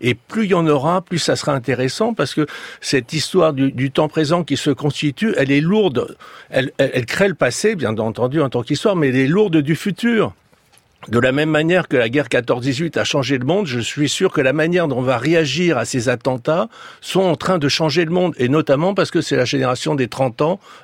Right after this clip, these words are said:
euh, qui, qui prend le pouvoir, qui a été, euh, directement frappée.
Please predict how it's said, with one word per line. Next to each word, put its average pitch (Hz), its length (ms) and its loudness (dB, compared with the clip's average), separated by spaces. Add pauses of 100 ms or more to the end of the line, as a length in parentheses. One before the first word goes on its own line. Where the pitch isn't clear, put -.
euh, 101 140 0
qui, 101 220 -6
qui 110 140 -6
prend 156 180 0
le 143 60 -2
pouvoir, 139 460 0
qui 123 100 0
a 110 40 2
été, 131 320 -2
euh, 113 140 0
directement 107 540 -2
frappée. - 420 -6